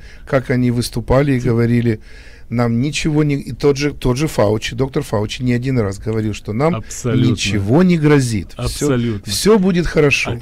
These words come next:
Speaker 2: А, а ключевой talking point: Трамп не прислушивается, игнорирует мнение ученых. Мнение ученых. Подождите, самый главный ученый. Трамп повторяет за самым главным ученым, на которого вы молитесь,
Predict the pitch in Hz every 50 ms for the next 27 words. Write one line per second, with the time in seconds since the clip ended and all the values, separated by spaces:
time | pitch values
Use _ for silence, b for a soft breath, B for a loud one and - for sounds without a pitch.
0 | - - 143 - - 139 127 - - - 147 135 135 131 123 - - 131 117 -
1 | 131 117 110 - - 185 175 160 127 107 107 - - - - - - 135 175 185
2 | 185 175 151 - 147 139 135 - 139 127 120 - - 147 151 175 156 - - 143
3 | 135 135 135 135 123 - - - 143 127 120 123 123 123 123 120 139 156 160 147
4 | 151 143 131 - - 120 120 120 135 147 147 139 135 127 123 120 117 - - 156
5 | 143 113 101 95 - - - - - - 123 131 143 147 151 143 135 135 131 127
6 | - - 123 98 95 - B B B B B B B B B B - - 113 127
7 | 127 123 127 113 - 104 - - 135 143 151 147 131 117 127 127 120 117 113 117
8 | 113 107 - - 113 101 98 98 - - 127 139 139 - - 127 - - 123 117
9 | 123 127 123 113 98 113 104 - - 147 135 131 123 117 104 113 131 139 135 123
10 | 120 113 113 113 - - 151 143 135 120 117 107 107 - 117 107 - 123 117 117
11 | 113 113 123 135 170 208 214 165 127 - 110 -